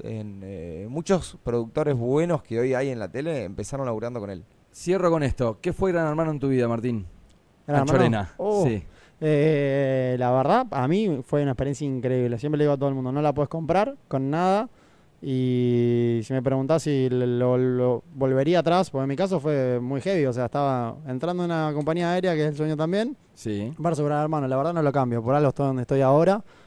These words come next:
Speaker 3: y estoy muy contento. Pero la verdad para mí fue increíble,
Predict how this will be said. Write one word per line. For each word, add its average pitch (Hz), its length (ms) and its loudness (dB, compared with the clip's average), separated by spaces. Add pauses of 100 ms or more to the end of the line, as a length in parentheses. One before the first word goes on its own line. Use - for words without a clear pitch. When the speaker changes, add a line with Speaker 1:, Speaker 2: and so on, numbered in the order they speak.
(160)
Speaker 3:
y 123 60 -10
estoy 135 200 -6
muy 135 380 0
contento. 117 540 -4 (260)
Pero 123 100 -6
la 123 60 -2
verdad 143 160 0
para 147 140 0
mí 156 100 -2
fue 143 280 0
increíble, 165 800 2